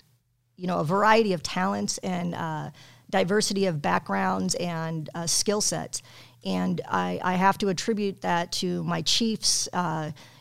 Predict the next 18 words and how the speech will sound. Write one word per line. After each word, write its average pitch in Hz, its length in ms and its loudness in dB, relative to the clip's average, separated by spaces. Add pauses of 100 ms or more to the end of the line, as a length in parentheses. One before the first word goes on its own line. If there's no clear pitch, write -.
you 180 140 -4
know, 175 160 0
my 170 180 0
senior 214 400 2
N 196 140 0
C 185 260 0
Os 175 500 0 (160)
who 180 280 2
really 214 360 4
are 185 160 4
the 170 100 -2
forefront 180 640 -2
of 160 500 -4
maintaining 208 640 0
that, 185 280 2
keeping 220 420 0
me 202 160 2
informed, 180 720 -2